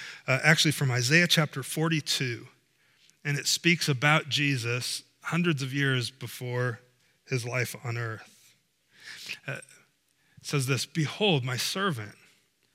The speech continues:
whom I've chosen, my beloved, with whom my soul is <laughs> well pleased.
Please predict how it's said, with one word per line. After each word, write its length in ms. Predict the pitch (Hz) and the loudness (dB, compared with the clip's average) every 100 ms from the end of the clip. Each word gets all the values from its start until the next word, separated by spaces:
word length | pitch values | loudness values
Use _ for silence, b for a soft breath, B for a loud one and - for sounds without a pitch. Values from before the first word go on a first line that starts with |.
| _ | _
whom 160 | 147 | -4
I've 140 | 139 127 | -4 0
chosen, 600 | - 180 156 113 104 127 _ _ _ _ B B B B - | 0 2 -2 -4 -10 -16 _ _ _ _ B B B B 0
my 160 | 160 | 2
beloved, 880 | 151 147 151 185 170 127 110 107 120 - - | 4 4 4 4 4 0 -2 -6 -14 -18 -8
with 200 | 135 - | -6 -4
whom 140 | 151 | -4
my 140 | 139 123 | -2 -2
soul 560 | - 175 180 170 160 | -2 0 2 4 2
is 240 | - 123 104 | 0 -2 -4
<laughs> 60 | 95 | -4
well 140 | 147 | -4
pleased. 760 | 139 - 135 123 113 101 - | -6 -6 -6 -6 -6 -10 -12